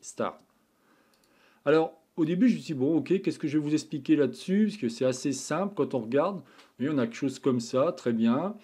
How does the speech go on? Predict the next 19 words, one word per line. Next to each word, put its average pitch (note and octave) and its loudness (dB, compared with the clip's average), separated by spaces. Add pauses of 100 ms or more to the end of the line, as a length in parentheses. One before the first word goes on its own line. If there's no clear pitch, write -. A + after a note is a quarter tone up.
(220)
Ici, D3+ -4
on D#3+ 0
va D3 4
voir C#3 6
le C#3 6
nombre D3+ 2
de D3 4
points, D#3 -2 (200)
donc A2+ -16
on B2+ -4
va B2+ 4
pouvoir C3 0
augmenter. D3+ 0
Ici, E3+ -8
on D3 -2
va C#3 -2
voir C3 0
son D3 -4
radius, C#3+ -2